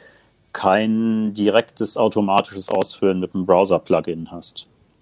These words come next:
sondern, äh, du aus dem, aus der Software heraus zum Beispiel die, äh, die Webseiten aufrufen musst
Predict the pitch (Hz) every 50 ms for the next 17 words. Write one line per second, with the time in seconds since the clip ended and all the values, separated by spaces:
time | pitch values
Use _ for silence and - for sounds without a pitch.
0 | _ - - - 92 92 90 87 87 87 87 87 87 90 - 90 92 90 90 -
1 | 95 95 95 92 87 - - - - 92 90 87 87 90 90 - - 95 87 -
2 | 107 92 - - 117 101 92 92 87 82 82 85 85 - - - - 92 87 87
3 | 85 - - - 98 92 90 90 90 87 - _ _ _ _ _ _ _ _ _
4 | _ _ _ _ _ _ - 95 90 87 87 90 87 87 82 - - - 95 90
5 | 90 - 101 90 90 92 - - - 92 - - 95 90 98 110 - - - -
6 | -